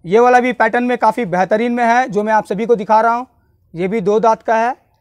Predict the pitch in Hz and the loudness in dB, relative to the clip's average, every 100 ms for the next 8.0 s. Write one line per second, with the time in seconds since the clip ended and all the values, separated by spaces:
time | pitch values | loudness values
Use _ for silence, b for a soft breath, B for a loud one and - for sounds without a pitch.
0 | _ _ _ _ _ - 165 160 160 - | _ _ _ _ _ -12 -6 -4 -6 -8
1 | 185 196 208 233 254 254 240 220 214 226 | -12 -10 -4 -2 -2 -6 -2 -2 -2 -2
2 | 220 214 180 190 202 208 180 170 208 220 | -2 -2 -4 -2 -2 -2 -4 -8 -4 -4
3 | 185 160 170 190 196 202 160 180 208 262 | -4 -4 -6 -4 -6 -6 -4 -6 -6 -12
4 | B B B B B - 151 151 202 202 | B B B B B -12 -12 -10 -8 -8
5 | 208 - _ 156 160 156 180 190 190 170 | -8 -14 _ -14 -10 -8 -8 -8 -8 -10
6 | 160 196 196 147 160 170 160 170 - 185 | -10 -12 -10 -8 -8 -8 -6 -8 -8 -12
7 | 147 147 165 180 165 147 147 - 185 208 | -10 -10 -8 -6 -6 -10 -12 -12 -12 -12